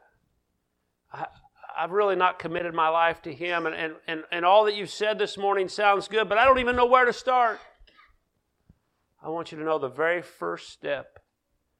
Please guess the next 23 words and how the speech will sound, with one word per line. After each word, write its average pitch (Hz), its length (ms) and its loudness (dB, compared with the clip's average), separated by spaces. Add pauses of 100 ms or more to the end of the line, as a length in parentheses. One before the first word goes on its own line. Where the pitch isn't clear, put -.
(260)
is 120 120 -14
asking 139 380 0
Him 131 240 -8 (460)
to 123 80 -14
forgive 131 360 -10
you 131 120 -10
of 131 80 -12
your 139 100 -8
sins, 107 560 -12
repenting 156 640 -8 (1000)
and 135 100 -6
accepting 135 540 -6
Him 135 120 -6
as 127 140 -6
your 123 140 -8
Lord 127 240 -4
and 139 100 -10
Savior. 104 600 -14 (2500)
If 117 140 -20
that's 156 320 -4
you 156 160 -10
this 143 240 -12
morning, 98 380 -12